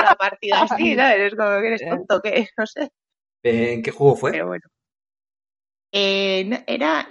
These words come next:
Speaker 1: espera, es que fue Fortnite. Era
Speaker 3: A ver, es que
Speaker 1: uno
Speaker 3: también tú
Speaker 1: multijugador
Speaker 3: juegas
Speaker 1: que
Speaker 3: a
Speaker 1: no
Speaker 3: unos
Speaker 1: rec-
Speaker 3: jue-, a unos juegos que, vaya tela, claro, en Fortnite, ¿qué esperas que te
Speaker 1: Jo, es
Speaker 3: pase?
Speaker 1: que no, era,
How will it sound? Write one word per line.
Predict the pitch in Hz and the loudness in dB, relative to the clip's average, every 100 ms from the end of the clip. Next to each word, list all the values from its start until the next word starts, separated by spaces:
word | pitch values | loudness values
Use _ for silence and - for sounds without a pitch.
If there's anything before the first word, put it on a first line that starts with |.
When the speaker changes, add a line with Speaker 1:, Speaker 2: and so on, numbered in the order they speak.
| - | -14
Speaker 1:
espera, | - 196 - 202 175 - - | -14 -14 -10 -6 -4 -4 -8
es | 208 | -10
que | - 247 | -6 -6
fue | 247 247 226 196 180 170 - | -4 -2 -2 -4 -6 -10 -10
Fortnite. | 180 170 175 185 233 247 330 - _ _ _ _ _ _ | -8 -8 -6 -6 -4 -4 -6 -8 _ _ _ _ _ _
Era | - - 233 202 190 185 | -4 0 2 2 2 2
Speaker 3:
A | |
ver, | - | 4
es | 131 | 4
que | |
Speaker 1:
uno | 233 | 6
Speaker 3:
también | 139 143 147 | 6 6 6
tú | 147 | 6
Speaker 1:
multijugador | 143 143 | 6 6
Speaker 3:
juegas | |
Speaker 1:
que | 156 | 6
Speaker 3:
a | |
Speaker 1:
no | 143 | 6
Speaker 3:
unos | 147 147 | 6 6
Speaker 1:
rec- | |
Speaker 3:
jue-, | 160 160 151 151 | 6 8 8 6
a | 151 | 2
unos | 147 143 | 0 2
juegos | 156 143 151 | 4 6 4
que, | 156 127 | 2 0
vaya | 113 101 | 0 -2
tela, | 131 110 87 - | -4 -6 -8 -10
claro, | 98 98 113 | -8 -6 -8
en | 110 | -10
Fortnite, | 104 104 113 | -8 -4 -2
¿qué | 110 | -4
esperas | - 98 85 | -6 -8 -10
que | - | -10
te | - | -12
Speaker 1:
Jo, | - 254 | -2 0
es | 247 | 2
Speaker 3:
pase? | |
Speaker 1:
que | 247 262 | 2 2
no, | 262 - | 0 0
era, | - - 254 226 214 - - | 0 4 4 4 2 -2 -8